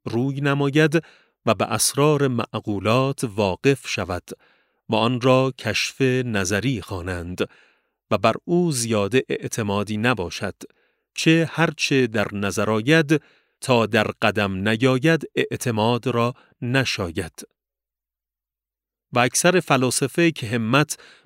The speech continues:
بر تجرید عقل و ادراک معقولات گماشتند و عمر در آن صرف کرده اند،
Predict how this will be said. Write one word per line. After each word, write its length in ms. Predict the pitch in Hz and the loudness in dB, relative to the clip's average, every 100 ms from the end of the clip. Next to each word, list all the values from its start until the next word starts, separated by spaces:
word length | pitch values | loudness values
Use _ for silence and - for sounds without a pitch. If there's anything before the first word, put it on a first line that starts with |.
| - | -4
بر 220 | 117 104 - | 0 0 -2
تجرید 560 | 117 104 120 151 131 - - | -6 -4 -2 0 0 -2 -2
عقل 360 | 151 143 123 | 0 0 0
و 140 | 123 120 - | 0 0 -2
ادراک 600 | 113 117 131 151 143 139 | -2 0 2 2 0 0
معقولات 960 | 120 110 107 113 107 104 113 147 151 - | 0 -2 -4 -6 -6 -2 0 0 -2 -2
گماشتند 880 | 110 104 95 - 110 95 92 101 - _ _ _ | 0 0 -2 -4 -4 -4 -4 -4 -6 _ _ _
و 80 | 117 - - | -4 -2 2
عمر 380 | 165 170 151 120 | 2 2 0 -2
در 280 | 110 104 | 0 0
آن 140 | 101 95 | -2 -4
صرف 460 | - 104 92 - | -2 0 -2 -4
کرده 320 | - 113 110 113 | -2 0 0 2
اند، 440 | 151 160 160 | 2 4 2